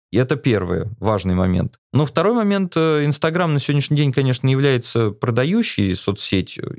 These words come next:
и доверять всему, что там происходит, конечно, ну, безумие, да, глупо. Но, тем не менее, посмотреть все-таки в Instagram, э, примеры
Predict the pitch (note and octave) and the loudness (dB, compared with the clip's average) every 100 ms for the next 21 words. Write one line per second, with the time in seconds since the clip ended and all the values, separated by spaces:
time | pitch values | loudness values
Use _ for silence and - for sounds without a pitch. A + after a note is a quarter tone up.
0 | - G2 F#2+ F#2 G2+ A2+ A2 F#2+ - G#2+ | -4 0 2 2 2 2 2 0 0 2
1 | G2+ - F#2+ G2 G#2+ A2 G#2+ F#2 F#2+ F#2 | 0 -2 -4 0 -2 0 -2 -2 -2 -4
2 | - B2+ A#2 F2+ F#2+ A2 A2+ - F#2+ B2+ | -2 -2 0 -2 -6 -8 -10 -6 -2 2
3 | A3 A#2 F2+ A#2+ A#2+ C#3 - - - - | 2 2 2 2 2 0 -2 -10 -10 -18
4 | - - C#3 D3 F2+ - B2 C#3+ G3 G3+ | -14 0 2 2 0 0 2 2 4 2
5 | D3+ B2+ - C3 C3+ A#2 G#2 - G#2+ A2+ | 0 -2 0 0 0 0 -2 -4 0 0
6 | - C#3+ E3+ G#3+ A3+ D3+ G#2 F#2+ F#2+ F#2 | 2 0 2 2 2 2 2 2 0 -4
7 | - A2 A2+ G#2+ G2+ F#2+ F#2 F2+ | -2 0 2 2 2 2 0 -2